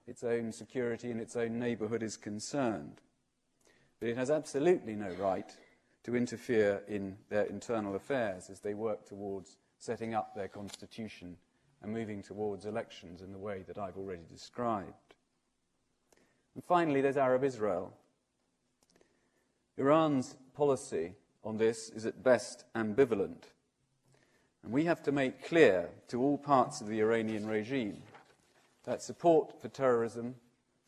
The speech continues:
support for anyone who's trying to wreck the fragile peace process is completely unacceptable. And as with Iraq, it's in Iran's long-term interest to work for stability in the region, not against it. None of this is easy.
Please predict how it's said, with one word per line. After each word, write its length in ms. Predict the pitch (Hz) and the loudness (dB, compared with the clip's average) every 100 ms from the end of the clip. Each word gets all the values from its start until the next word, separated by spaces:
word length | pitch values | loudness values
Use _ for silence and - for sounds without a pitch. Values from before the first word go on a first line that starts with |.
| _ | _
support 320 | - - 139 127 | -16 -2 0 0
for 100 | 143 | 0
anyone 240 | 165 147 | 2 0
who's 160 | 127 - | -2 -4
trying 260 | 143 123 | -4 -4
to 80 | 123 | -6
wreck 500 | 123 160 139 - - | 2 4 4 -2 -20
the 40 | - | -10
fragile 440 | 113 107 113 107 | -8 -4 -4 -4
peace 260 | - 107 - | -6 -10 -4
process 380 | 113 110 117 | -2 -2 -6
is 140 | 113 110 | -12 -8
completely 600 | 127 120 165 - 135 - | -8 -6 -8 -8 -4 -2
unacceptable. 840 | 127 117 - 127 - 107 90 85 - _ _ _ _ _ _ _ _ _ _ _ _ - | -2 -4 -4 -4 -4 -10 -10 -12 -14 _ _ _ _ _ _ _ _ _ _ _ _ -18
And 80 | - | 0
as 200 | 147 143 | 0 4
with 140 | 139 | 6
Iraq, 540 | 127 135 131 104 - - - _ _ _ _ _ | 8 10 12 12 8 -4 -18 _ _ _ _ _
it's 100 | - | -10
in 100 | 123 | -4
Iran's 420 | 120 131 131 123 131 | 0 2 2 0 2
long-term 500 | 147 143 - 131 147 | 2 2 2 2 2
interest 580 | 170 - 87 - - | -2 -4 -6 -6 -10
to 60 | 117 | -4
work 320 | 120 117 - | 2 2 0
for 80 | - | -12
stability 560 | - 104 147 143 131 113 | -14 0 2 2 0 -6
in 100 | 107 | -6
the 60 | |
region, 420 | 104 107 104 107 | -4 -6 -6 -6
not 140 | 113 110 | -6 -6
against 500 | 107 131 120 - - | -4 -2 -2 -6 -14
it. 120 | - - _ _ _ _ _ _ _ _ _ _ _ _ _ _ _ _ _ _ _ _ - | -16 -16 _ _ _ _ _ _ _ _ _ _ _ _ _ _ _ _ _ _ _ _ 2
None 140 | 175 | 4
of 60 | 147 | 4
this 140 | 135 | 2
is 140 | 120 | 0
easy. 420 | 123 117 120 135 | 0 0 0 -2